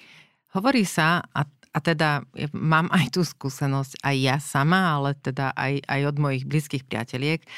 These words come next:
že keď žena dostane nejakú pracovnú ponuku zaujímavú, tak väčšinou povie, že musí to prebrať doma. A muž na to okamžite kývne a príde už s tým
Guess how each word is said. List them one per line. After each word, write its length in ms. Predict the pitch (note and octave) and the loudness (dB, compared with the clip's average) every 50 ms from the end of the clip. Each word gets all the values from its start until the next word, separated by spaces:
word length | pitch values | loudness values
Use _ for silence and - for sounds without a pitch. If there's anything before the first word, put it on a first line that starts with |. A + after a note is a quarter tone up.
| - - - - - - | -16 -14 -16 -16 -18 -12
že 400 | - - - D3+ D3 C#3 C#3 C3 | -10 -6 -2 0 2 2 2 2
keď 120 | - D3+ C#3 - | 0 -2 -2 -2
žena 300 | - - G#3+ A#3 A#3+ G#3 | 0 2 4 4 4 4
dostane 480 | D3+ D#3+ D#3 - - - E3+ D#3+ D#3 D3+ | 2 0 -2 -2 0 0 2 2 4 4
nejakú 320 | D3 C#3+ C#3 C#3+ - D#3 | 4 2 0 0 -2 -4
pracovnú 560 | D3 D3+ C#3 C3 C3 - E3 C#3+ C#3+ C3+ B2+ | 0 0 0 0 0 0 0 0 2 0 0
ponuku 560 | C3 - - B2 A#2+ A2+ A2+ - - B2 C3 | -2 -2 -2 0 0 0 -2 -2 -2 0 0
zaujímavú, 800 | C#3+ C3 D3+ C#3 B2+ B2+ C3 B2 A#2 A2+ A2 G#2 - C3 - - D3 - | 0 2 2 2 2 2 2 0 0 0 0 -2 -4 -6 -6 -6 -4 -4
tak 160 | C#3+ C3 B2+ | -4 -4 -2
väčšinou 400 | C3+ D3 D3 - E3 D#3 C#3+ C3 | -2 -4 -2 -2 0 0 0 0
povie, 400 | C3+ C3 C#3 C3 C3 C#3 C3+ C3 | 0 0 0 0 2 2 0 0
že 160 | C3 C3+ C3+ | 2 2 2
musí 240 | C#3 D3+ D3+ - E3+ | 2 2 0 0 -2
to 160 | - - C#3+ | -2 -2 -2
prebrať 480 | - C#3+ C#3 B2+ A#2+ C3+ C#3 B2+ B2+ A#2+ | 0 2 0 2 2 2 0 0 0 0
doma. 320 | B2 A#2+ A#2 A2+ A#2 D#3+ A3 - _ _ _ _ - - - - - - - - - - _ _ - | 2 2 4 2 2 2 0 -2 _ _ _ _ -20 -20 -18 -18 -18 -16 -16 -16 -16 -18 _ _ -2
A 320 | - C#3 C#3 C3+ C3+ C3+ C3+ | 0 2 4 4 4 4 4
muž 240 | D3+ F3+ F#3 F3 | 4 4 4 4
na 80 | E3+ D3 | 4 2
to 240 | C3+ - D3 C#3 C3+ | 4 4 4 2 4
okamžite 480 | - D3 C#3 B2+ C3+ B2+ - - B2+ | 4 2 4 4 2 0 0 -2 -4
kývne 400 | - - D3 D3+ D3+ D#3+ D3+ B2 | -2 0 0 2 4 4 2 2
a 40 | A#2+ | 0
príde 360 | - - D3+ F3+ F3 D#3+ F3 | 0 2 2 4 4 4 2
už 140 | D#3 D3 C#3+ - | 2 2 0 -4
s 100 | - - - | -8 -8 -4
tým 400 | - E3+ D#3+ D#3 D3+ C#3+ C#3 | -2 2 4 4 4 4 2